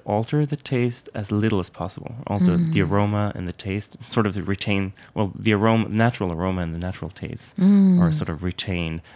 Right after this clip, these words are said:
Speaker 1: as you try to turn tea into dry product. And in that sense,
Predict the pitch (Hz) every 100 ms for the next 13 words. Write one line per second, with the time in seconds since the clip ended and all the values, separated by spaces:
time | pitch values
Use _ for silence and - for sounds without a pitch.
0 | - 95 90 - - 87 87 - 85 82
1 | - 87 85 - - 82 80 - 101 120
2 | 135 - - - - 113 110 151 170 139
3 | 120 - 113 98 90 87